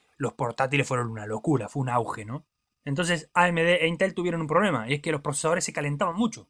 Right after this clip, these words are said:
y se necesitaban sistemas de refrigeración demasiado gastadores para un portátil, y ese consumo lo tenían que bajar como sea. No es viable un portátil con una batería de diez minutos. ¿Cómo bajaron todo esto? Es decir, ¿cómo hicieron que el puto procesador no se caliente tanto?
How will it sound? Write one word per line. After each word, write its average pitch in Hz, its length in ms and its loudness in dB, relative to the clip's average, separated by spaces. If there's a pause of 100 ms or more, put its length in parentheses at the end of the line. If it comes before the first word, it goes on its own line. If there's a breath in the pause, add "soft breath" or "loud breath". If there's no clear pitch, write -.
y 156 120 -6
se 160 120 -2
necesitaban 165 520 0
sistemas 202 400 -2
de 170 60 4
refrigeración 175 600 0
demasiado 170 600 2
gastadores 165 460 2
para 139 140 -2
un 120 60 -4
portátil, 120 400 -8
y 135 40 -6
ese 143 140 -8
consumo 180 540 -4
lo 143 120 -8
tenían 156 240 -4
que 160 80 -2
bajar 180 380 -2
como 131 300 -4
sea. 113 500 -6
No 185 240 0
es 160 140 -2
viable 165 480 2
un 147 180 -4
portátil 175 640 0
con 156 100 2
una 160 140 0
batería 147 340 2
de 147 60 2
diez 131 120 0
minutos. 170 380 2 (200)
¿Cómo 285 240 4
bajaron 254 320 0
todo 269 160 0
esto? 214 180 -4
Es 156 40 -4
decir, 151 400 -4
¿cómo 254 200 4
hicieron 240 300 2
que 175 100 -2
el 143 120 -4
puto 262 320 0
procesador 196 440 2
no 202 120 0
se 214 100 -2
caliente 196 300 0
tanto? 220 360 4